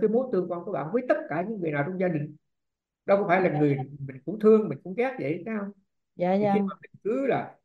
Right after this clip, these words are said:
Speaker 1: khi mình đối, mình đối xử với ai, mình cẩn thận để cái quan tâm của mình, mà để mà tâm dính mắc mà lòi ra cái là mình thấy ngay tức thì.
Speaker 2: Dạ, dạ.
Speaker 1: Ví dụ như cô đã có tâm từ, tâm bi đối với một người nào mà bây giờ tự nhiên cô chuyển qua cô tâm, cô dính mắc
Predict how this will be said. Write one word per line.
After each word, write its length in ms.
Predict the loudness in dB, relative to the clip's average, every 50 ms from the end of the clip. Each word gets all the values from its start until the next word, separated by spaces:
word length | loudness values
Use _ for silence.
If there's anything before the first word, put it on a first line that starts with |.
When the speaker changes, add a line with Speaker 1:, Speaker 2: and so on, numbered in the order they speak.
| _
Speaker 1:
khi 100 | -2 0
mình 140 | 0 0 2
đối, 140 | 2 2 0 0 -4 -10
mình 140 | -10 -4 -2
đối 120 | -2 0
xử 160 | 0 0 0 0
với 100 | 0 -2
ai, 160 | -2 -2 -4
mình 200 | -4 -4 -6 -6
cẩn 180 | -8 -8 -6
thận 280 | -6 -6 -8 -8 -8 -8
để 120 | -6 -4 -4
cái 100 | -4 -6 -6 -4 -2
quan 160 | 0 0 2 2
tâm 100 | 0 -2 -2
của 60 | -2
mình, 260 | -4 -4 -6 -10 -12 -10
mà 140 | -10 -10 -10 -10 -14 _ _
để 180 | -2 0 2 2
mà 80 | 2 2
tâm 140 | 2 2 2
dính 140 | 2 2 2
mắc 100 | 0 -2 -2
mà 60 | -2
lòi 200 | -2 -2 -2 -2
ra 180 | -2 -2 -2 -2 -2
cái 80 | -4
là 60 | -6
mình 100 | -6 -8 -8
thấy 120 | -8 -6 -4
ngay 160 | -4 -4 -4
tức 80 | -6 -8 -8
thì. 60 | -10 -12 -12 -14 -18 -20 _ _ _ _ _ _ _ _ _ _
Speaker 2:
Dạ, 260 | -4 -2 0 0 0
dạ. 240 | 0 2 2 2 2
Speaker 1:
Ví 40 | 0 -2
dụ 60 | -4 -6
như 80 | -2 4 6
cô 100 | 6 8
đã 100 | 8 6 6
có 140 | 6 6 6
tâm 160 | 4 2 2 0
từ, 180 | -2 -2 -2 -2 -4
tâm 120 | -2 2
bi 160 | 4 4 6
đối 120 | 6 4 4
với 120 | 2 0
một 160 | -2 -4 -6 -8
người 120 | -8 -8
nào 220 | -8 -8 -10 -8 -6 -4
mà 60 | -2
bây 140 | 0 0 0
giờ 100 | 0 -2 -4
tự 60 | -4
nhiên 180 | -4 -4 -2 -2
cô 140 | -4 -2 2 2
chuyển 200 | 4 4 4 6
qua 160 | 4 4 4 4
cô 80 | 0 -4
tâm, 80 | -4 -6 -6
cô 80 | -4 -4
dính 160 | -2 -2 -2
mắc 120 | -2 -4